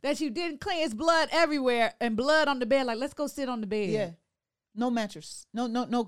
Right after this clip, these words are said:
Speaker 2: sheets. No,
Speaker 1: No
Speaker 2: no
Speaker 1: she-,
Speaker 2: clean nothing.
Speaker 1: the mattress had the big blood stain
Speaker 2: Yeah.
Speaker 1: of the last man who died.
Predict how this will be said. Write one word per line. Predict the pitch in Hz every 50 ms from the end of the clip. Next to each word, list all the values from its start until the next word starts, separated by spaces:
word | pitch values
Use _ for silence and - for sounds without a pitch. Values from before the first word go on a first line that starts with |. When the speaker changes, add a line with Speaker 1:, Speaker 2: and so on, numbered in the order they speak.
| -
Speaker 2:
sheets. | - 196 - - 247 254 - - -
No, | 226 226
Speaker 1:
No | 269 285
Speaker 2:
no | 294 240 240
Speaker 1:
she-, | - -
Speaker 2:
clean | - 262 247 247 233
nothing. | 233 233 226 - 240 233
Speaker 1:
the | 247 254
mattress | 247 285 320 349 - - 330 294 226
had | - 151 - 254 269 220
the | 196 233
big | 202 196 277 277 196 208
blood | 196 254 262 269 269 269
stain | - - 247 233
Speaker 2:
Yeah. | 196 185 160 - 254
Speaker 1:
of | 233 202
the | 240
last | 233 233 247 247 240 240 240 220 -
man | 202 208 196 190 190
who | 202 190
died. | 180 180 175 165 156 151 147 151